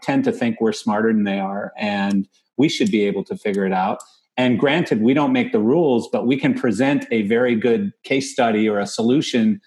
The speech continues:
to the government saying, "I think we can do an event. Here's why." And, you know, you go to them just like you would with any other problem, and you present it to them and say, you know, "We wanna do a show, and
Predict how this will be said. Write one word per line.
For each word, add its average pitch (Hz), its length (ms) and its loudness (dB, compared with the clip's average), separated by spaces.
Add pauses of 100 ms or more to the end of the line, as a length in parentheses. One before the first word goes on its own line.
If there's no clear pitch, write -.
(160)
to 196 140 6
the 185 80 6
government 110 560 2
saying, 113 440 2 (300)
"I 139 160 2
think 143 360 0
we 127 120 4
can 123 180 2
do 120 420 2 (100)
an 123 80 0
event. 113 400 2 (280)
Here's 131 320 2
why." 95 380 0 (560)
And, 107 720 0
you 147 120 -2
know, 139 140 2
you 143 140 2
go 156 180 2
to 190 80 2
them 165 160 0
just 165 240 -2
like 165 200 0
you 165 80 2
would 165 140 0
with 156 180 -2
any 156 200 2
other 170 220 0
problem, 98 640 -2 (340)
and 127 160 2
you 123 80 2
present 117 420 0
it 98 120 -2
to 117 100 -2
them 110 160 2
and 110 140 2
say, 117 320 0
you 127 200 -2
know, 123 200 0
"We 120 180 2
wanna 127 240 2
do 131 160 2
a 123 60 0
show, 147 500 -2
and 107 240 0